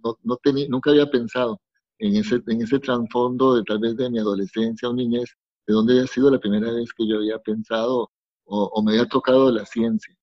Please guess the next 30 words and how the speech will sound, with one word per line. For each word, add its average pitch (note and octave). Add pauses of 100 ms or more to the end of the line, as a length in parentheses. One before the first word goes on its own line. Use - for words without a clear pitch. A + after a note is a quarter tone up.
(580)
Yo, B2
yo C3+
tuve D3+
una D#3+
maestra C3+
en D3
la C3+
escuela B2+
que -
le G#2+
gustaban A2
mucho A2+
las G#2
letras, G#2
más G#2+
bien, G#2+ (460)
los G2
estudios A2
sociales, A2+
me A2
encantaba G2
mucho A2 (500)
hablar A2
sobre A2
la F#2+
historia G2
de G2+
México, A2
la G2
historia G2+